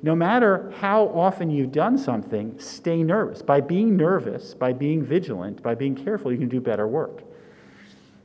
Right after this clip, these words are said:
And third, stay humble and keep asking questions from other people,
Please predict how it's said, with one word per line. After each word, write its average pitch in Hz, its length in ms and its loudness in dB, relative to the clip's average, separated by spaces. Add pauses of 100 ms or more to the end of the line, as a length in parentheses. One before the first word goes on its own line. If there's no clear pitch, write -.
(200)
And 160 200 0
third, 147 960 2 (1300)
stay 185 640 2 (120)
humble 180 400 2
and 160 160 -2
keep 190 340 -4
asking 151 460 -2
questions 156 460 -4
from 135 220 -6
other 127 280 -2
people, 127 760 -2